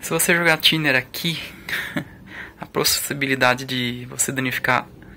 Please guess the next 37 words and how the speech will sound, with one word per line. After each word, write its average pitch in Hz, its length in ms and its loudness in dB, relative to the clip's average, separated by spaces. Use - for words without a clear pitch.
pra 139 140 2
sempre 143 680 -2
é 135 220 0
quase 156 240 2
cem 175 160 -2
por 170 120 -4
cento, - 320 -4
tá? 120 220 -2
Você - 240 -4
nunca, 190 720 -2
nunca 175 540 -2
na 180 100 -4
sua 156 200 -2
vida 147 200 -6
deve 151 160 -2
jogar 147 260 -2
thinner 139 540 -4
em 131 380 -4
potenciômetro, 127 760 -2
tá? - 360 -4
É 123 280 -2
pior 131 280 6
que 151 120 -8
W 139 240 4
D, 127 140 -2
porque - 180 -10
pelo 135 160 0
menos 131 160 -2
W 135 260 -2
D 127 100 -2
ainda 135 320 -2
você - 160 -2
tem 135 100 4
uma 131 140 2
possibilidade 156 800 2
de 151 80 -6
limpeza. 123 480 -6